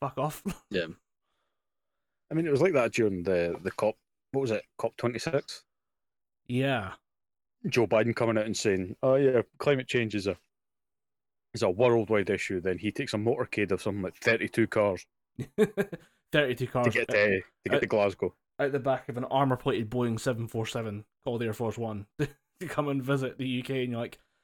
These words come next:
Speaker 1: "Mm, buddy, not the look, not the look at all." <laughs> Fly American, I guess.
Speaker 2: Yeah.
Speaker 1: Um,
Speaker 2: Fly the friendly skies with Joe, Uncle Joe.
Speaker 1: <laughs> Crazy Uncle Joe's crazy car rides. Not again, Joe. Please don't. <laughs> I,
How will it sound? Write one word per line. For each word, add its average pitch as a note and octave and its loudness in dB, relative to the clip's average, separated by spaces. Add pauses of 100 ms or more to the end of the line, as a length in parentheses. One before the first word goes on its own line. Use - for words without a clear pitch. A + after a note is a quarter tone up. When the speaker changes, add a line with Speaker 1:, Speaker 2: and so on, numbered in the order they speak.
(420)
Speaker 1:
"Mm, D3+ 0
buddy, C3+ 0
not C3 -2
the A#2 -4
look, A#2+ -4
not C3 -2
the A#2+ -6
look B2 -4 (100)
at C3 -2
all." A2 -2 (460)
<laughs> - -16
Fly D#3+ 0
American, A#2+ 0
I - -20
guess. - -20 (760)
Speaker 2:
Yeah. A2 -4
Speaker 1:
Um, G#2+ -10 (640)
Speaker 2:
Fly A#2 4
the F#2+ 0
friendly G2+ -2
skies G2+ 0
with - -18
Joe, G#2+ 2
Uncle G#2 -2
Joe. - -12 (100)
Speaker 1:
<laughs> F3+ -2
Crazy E3+ 4
Uncle E3+ 6
Joe's D3 4
crazy B2+ -4
car D3+ 2
rides. B2+ -6 (720)
Not G3 4
again, F3+ 4
Joe. D#3+ 4 (120)
Please E3+ 2
don't. D3+ 0
<laughs> - -10
I, C3 -2